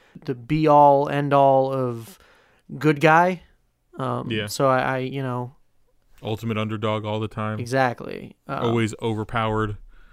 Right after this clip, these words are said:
Speaker 1: great power comes great responsibility, and I feel like
Speaker 2: Right.
Speaker 1: Johnny Gargano has that. And then that time when he went heel was obviously when he had the symbiote, um,
Speaker 2: Right.
Speaker 1: as per his gear.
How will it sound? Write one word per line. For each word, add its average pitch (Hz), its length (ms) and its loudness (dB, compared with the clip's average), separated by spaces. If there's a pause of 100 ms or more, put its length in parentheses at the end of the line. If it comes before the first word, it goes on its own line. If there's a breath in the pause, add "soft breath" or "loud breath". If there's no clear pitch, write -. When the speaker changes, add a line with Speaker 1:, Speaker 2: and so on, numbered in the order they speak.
(100)
Speaker 1:
great 135 280 -6
power 135 340 2
comes 127 500 -8
great 139 220 -4
responsibility, 123 840 -6
and 120 340 -12
I 117 140 -8
feel - 180 -8
like - 80 -4
Speaker 2:
Right. 95 100 -4
Speaker 1:
Johnny 147 200 -8
Gargano - 480 -12
has 127 360 -8
that. 50 340 -14 (600 soft breath)
And 143 140 2
then 151 100 2
that 143 160 4
time 151 240 2
when 143 120 0
he 139 120 -2
went 139 200 -4
heel 135 280 -2
was 127 140 -4
obviously 123 640 -4
when 120 180 -8
he 117 200 -10
had 117 200 -8
the 123 80 -18
symbiote, - 460 -8 (580 soft breath)
um, 101 340 -8
Speaker 2:
Right. 110 220 -2
Speaker 1:
as 139 160 0
per 139 180 -2
his 120 140 -6
gear. 127 300 -12